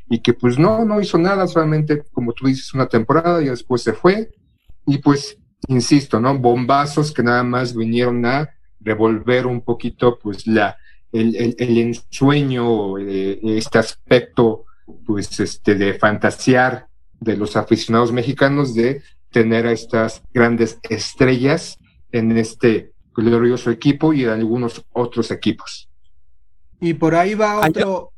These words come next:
Speaker 2: otro
Speaker 3: a ver.
Speaker 2: nombre, José María, José Mari Vaquero, no sé si lo recuerden con el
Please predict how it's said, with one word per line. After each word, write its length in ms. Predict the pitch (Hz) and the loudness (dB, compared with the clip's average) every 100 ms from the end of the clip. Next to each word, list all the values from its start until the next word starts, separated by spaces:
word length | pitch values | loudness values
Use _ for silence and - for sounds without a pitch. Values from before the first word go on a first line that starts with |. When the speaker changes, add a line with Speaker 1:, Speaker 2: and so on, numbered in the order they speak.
| - - - - | -20 -20 -20 -16
Speaker 2:
otro 360 | - 190 196 196 | -6 -4 0 0
Speaker 3:
a 180 | 185 123 | 2 2
ver. 160 | 127 | 2
Speaker 2:
nombre, 420 | 190 175 165 160 156 | 0 -2 -4 -6 -6
José 400 | 160 156 190 202 | -6 -4 -2 0
María, 560 | 202 190 190 196 202 175 160 | 0 0 0 -2 -2 -8 -6
José 320 | 170 160 185 | -6 -2 0
Mari 320 | 196 202 208 | 0 0 0
Vaquero, 580 | 170 151 - 180 185 170 | 0 0 0 0 0 0
no 220 | 170 185 | 0 -2
sé 160 | 190 196 | -4 -4
si 160 | 185 | -2
lo 160 | 170 147 | 0 -2
recuerden 600 | 143 - 170 170 175 165 | -4 -2 -2 0 -2 -2
con 300 | 170 170 175 | 0 0 0
el 400 | 170 175 185 | -2 -2 -4